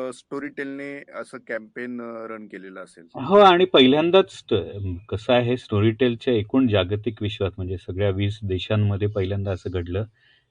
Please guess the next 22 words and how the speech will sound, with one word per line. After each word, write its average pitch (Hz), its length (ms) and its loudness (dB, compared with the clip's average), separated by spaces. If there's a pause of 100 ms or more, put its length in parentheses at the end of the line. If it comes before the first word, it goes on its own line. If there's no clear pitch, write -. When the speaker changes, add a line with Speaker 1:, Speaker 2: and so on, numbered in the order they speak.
(160)
Speaker 2:
की 113 320 2
एक 120 140 0
भाषा 107 460 2
धरून 104 540 2 (520)
कॅम्पेन 104 440 0
किंवा 117 180 -2
एक 117 200 2
भाषा 110 360 0
धरून 120 500 0
एक 123 220 -4
सेवा 113 300 4
त्यांनी 110 300 2
सुरू 104 220 -2
केली, 78 260 -6 (880)
अ, 95 60 -8 (340)
सिलेक्ट - 500 -4 (360)
मराठी 101 380 4
ही. 80 200 -10 (600)
हा 120 60 2
प्रयोग 139 400 8
आहे 76 80 -2 (720)
आणि 113 580 -2